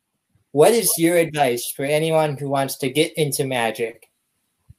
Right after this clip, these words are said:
For any magician out there, what's,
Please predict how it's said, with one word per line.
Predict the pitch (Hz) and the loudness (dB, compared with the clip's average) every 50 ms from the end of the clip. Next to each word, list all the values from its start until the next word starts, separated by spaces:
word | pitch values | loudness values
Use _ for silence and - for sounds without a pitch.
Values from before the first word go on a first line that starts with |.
| _ _ _ _ _ _ _ _ _ _ _ _ - | _ _ _ _ _ _ _ _ _ _ _ _ -4
For | 151 | -2
any | 165 170 165 196 185 | 0 2 2 2 2
magician | 175 165 151 165 151 - 160 147 139 | 0 2 2 2 2 2 2 2 2
out | 135 131 127 - - | 2 2 2 0 0
there, | 120 110 104 107 | 0 0 0 0
what's, | 120 - - - - - - - | 0 0 0 -2 -4 -8 -8 -10